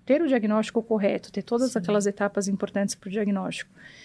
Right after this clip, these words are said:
Speaker 1: É, depois você explicar as possibilidades de tratamento e mostrar qual o tratamento que você indica pra aquele animal de forma individualizada e o porquê você indica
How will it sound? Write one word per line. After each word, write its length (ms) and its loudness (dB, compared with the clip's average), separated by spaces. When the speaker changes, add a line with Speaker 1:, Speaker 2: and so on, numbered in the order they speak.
Speaker 1:
É, 580 0
depois 260 2
você 200 0
explicar 320 0
as 80 -2
possibilidades 680 2
de 100 -2
tratamento 760 0
e 80 0
mostrar 640 0
qual 220 6
o 60 2
tratamento 540 2
que 100 -10
você 220 0
indica 340 2
pra 120 -2
aquele 240 2
animal 380 4
de 120 -4
forma 260 0
individualizada 680 0
e 40 2
o 40 0
porquê 440 0
você 240 -2
indica 520 2